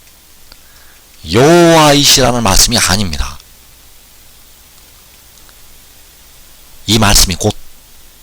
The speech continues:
신인데 세오스라는 헬라어를 쓰고 있습니다. 그래서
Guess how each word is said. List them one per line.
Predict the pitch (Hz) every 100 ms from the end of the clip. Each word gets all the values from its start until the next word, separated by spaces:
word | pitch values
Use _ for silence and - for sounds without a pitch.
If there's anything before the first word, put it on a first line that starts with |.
| - - - -
신인데 | - - - 180 135 87 92 131 135 - - - _ - - _ - - - - - - - - - -
세오스라는 | - - 190 196 185 - 135 107 92 127 139 _ - - - - - - - - - - - - - - - - - - - - -
헬라어를 | 196 190 135 87
쓰고 | - -
있습니다. | 76 - - - - - - - - - - - - -
그래서 | - 127 - 156